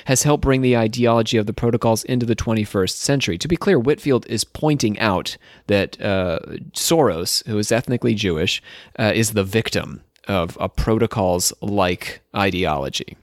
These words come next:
So Whitfield is not making the, he's not a conspiracy theorist. He's pointing out that this is being done to Soros and that it's unfair.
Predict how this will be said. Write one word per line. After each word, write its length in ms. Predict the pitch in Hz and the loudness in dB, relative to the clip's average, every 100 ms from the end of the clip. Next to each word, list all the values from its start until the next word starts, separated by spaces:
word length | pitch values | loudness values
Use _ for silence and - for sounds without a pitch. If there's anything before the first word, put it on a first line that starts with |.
| _ _ | _ _
So 280 | - 90 - - - | -6 -4 -6 -10 0
Whitfield 380 | 143 - 131 | 0 4 2
is 140 | 113 110 | 2 2
not 200 | 101 92 | 0 0
making 340 | 110 110 104 | 0 0 0
the, 220 | 95 95 - | 0 -2 -2
he's 200 | 131 139 | -2 2
not 160 | 143 | 2
a 60 | 135 | 2
conspiracy 540 | 120 107 117 101 101 | 0 0 2 2 0
theorist. 400 | 95 82 80 - - - - - _ _ _ | -2 -2 -4 -6 -10 -20 -20 -20 _ _ _
He's 240 | 120 110 - | 0 0 0
pointing 440 | - 123 113 101 | -2 2 2 2
out 240 | 90 85 | 0 -2
that 120 | 98 90 | -2 -2
this 180 | 95 | 0
is 80 | 101 | -2
being 280 | - 95 95 | -2 -2 0
done 280 | 98 95 90 | 0 0 -2
to 80 | 95 | -2
Soros 500 | - 85 82 - - | -2 -2 -4 -6 -6
and 120 | 90 | -6
that 100 | 85 | -6
it's 140 | - | -4
unfair. 540 | 78 95 - 76 - | -6 -6 -6 -6 -6